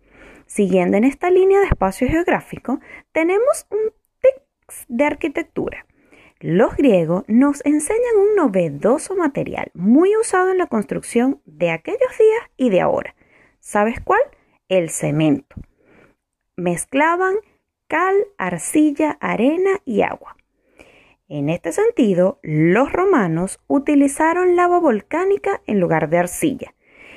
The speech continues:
y pequeños fragmentos de escombros volcánicos y resultó un material muchísimo más resistente, el concreto. Dato para todos los que trabajan en el área de construcción.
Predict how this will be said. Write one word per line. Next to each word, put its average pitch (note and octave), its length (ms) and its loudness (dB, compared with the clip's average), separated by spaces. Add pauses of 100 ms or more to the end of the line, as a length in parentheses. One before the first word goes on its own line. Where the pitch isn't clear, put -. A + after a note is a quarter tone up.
(160)
y B3+ 120 0
pequeños D4 500 -2
fragmentos C4+ 560 0
de B3+ 60 0
escombros E3+ 440 -2
volcánicos D4 800 -2
y C#4+ 180 2
resultó D4+ 840 -2
un C4 160 2
material B3 500 0
muchísimo D4+ 840 2
más G3 180 0
resistente, - 720 -8 (180)
el F3+ 300 0
concreto. D3 640 -4 (800)
Dato A#3+ 680 -2
para E4+ 240 -4
todos G3+ 260 2
los A#3 100 -4
que C4+ 120 -4
trabajan A3 480 0
en B3+ 100 4
el A3 120 2
área D#3 180 0
de F3 120 0
construcción. D4+ 680 -4